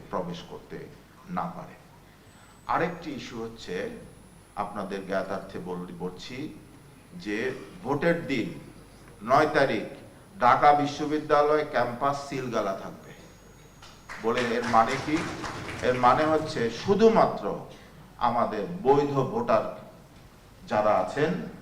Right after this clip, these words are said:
যাদের কার্ড আছে, তারাই ক্যাম্পাসে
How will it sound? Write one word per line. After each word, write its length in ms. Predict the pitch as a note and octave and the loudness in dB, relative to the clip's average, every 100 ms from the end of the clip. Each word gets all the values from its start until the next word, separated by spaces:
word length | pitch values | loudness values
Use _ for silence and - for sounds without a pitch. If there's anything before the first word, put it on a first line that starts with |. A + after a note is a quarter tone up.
| - - - - - | -16 -18 -20 -18 -6
যাদের 420 | B2 A2+ A2+ A#2+ - - - - - - | 0 2 2 -2 -4 -8 -14 -14 -16 0
কার্ড 280 | G#2+ B2+ B2 | 4 6 6
আছে, 400 | A#2+ - D3+ F3 - - - - | 2 0 -2 -4 -10 -16 -20 -4
তারাই 420 | - B2+ E3 F3 F#3+ - - - - - | 4 6 6 4 0 -6 -12 -14 -16 -6
ক্যাম্পাসে 540 | C3 B2 A#2+ A2+ - | -2 -2 -2 -4 -4